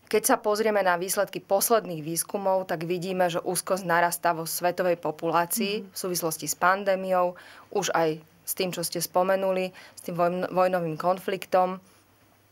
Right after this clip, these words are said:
Speaker 1: Takže áno, úzkosť má zelenú v týchto dňoch. Ehm, isto, kto čítal dnes noviny, tak vie,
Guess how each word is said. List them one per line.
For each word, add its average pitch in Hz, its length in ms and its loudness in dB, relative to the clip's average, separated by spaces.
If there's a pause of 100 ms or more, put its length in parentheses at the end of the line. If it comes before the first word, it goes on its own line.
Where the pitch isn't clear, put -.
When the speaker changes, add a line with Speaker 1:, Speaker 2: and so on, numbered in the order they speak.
Speaker 1:
Takže 196 400 2
áno, 208 500 2 (240)
úzkosť 214 560 -2
má 190 160 0
zelenú 170 400 2
v - 120 -18
týchto - 320 -8
dňoch. 165 420 2 (920)
Ehm, 185 400 4 (340)
isto, 208 320 2
kto 190 160 2
čítal 180 480 4
dnes 185 320 -2
noviny, 190 560 0
tak - 320 -2
vie, 185 240 2